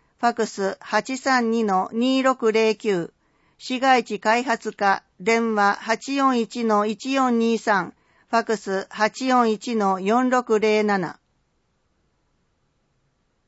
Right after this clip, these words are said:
エルジービーティーコミュニティスペース。エルジービーティーをはじめとする性的マイノリティの人が気軽に集まり交流できる場。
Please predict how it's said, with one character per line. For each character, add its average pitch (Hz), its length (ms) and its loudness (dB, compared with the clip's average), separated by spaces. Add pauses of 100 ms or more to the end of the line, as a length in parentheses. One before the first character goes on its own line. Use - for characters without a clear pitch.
(560)
エ 220 160 4
ル 269 160 0
ジ 262 220 -2
ー 247 40 -6
ビ 254 240 -4
ー - 20 -20
テ - 120 -8
ィ 226 240 -2
ー - 60 -18 (240)
コ 220 200 -2
ミ 262 200 0
ュ - 40 -2
ニ 269 60 -6
テ - 120 -8
ィ 262 180 -4
ス - 120 -20
ペ 220 220 0
ー 214 40 -6
ス。 - 240 -16 (920)
エ 214 120 4
ル 277 160 0
ジ 269 180 -2
ー 254 40 -2
ビ 262 220 -2
ー 247 40 -10
テ 269 100 -6
ィ 262 80 -2
ー 233 100 4
を 202 60 2
は 208 160 -2
じ 208 100 -4
め 220 140 0
と 214 180 -2
す 214 160 -4
る 196 240 -2
性 262 300 -2
的 262 280 -6
マ 247 200 2
イ 254 60 -2
ノ 254 120 -2
リ 226 160 -6
テ 208 100 -8
ィ 202 120 -2
の 202 120 -4
人 214 280 -4
が 170 240 -4 (260)
気 240 180 -6
軽 262 280 0
に 254 140 0
集 247 280 0
ま 262 140 2
り 220 220 -6
交 240 220 2
流 240 240 -2
で 233 180 0
き 262 120 -6
る 214 140 0
場。 - 240 -2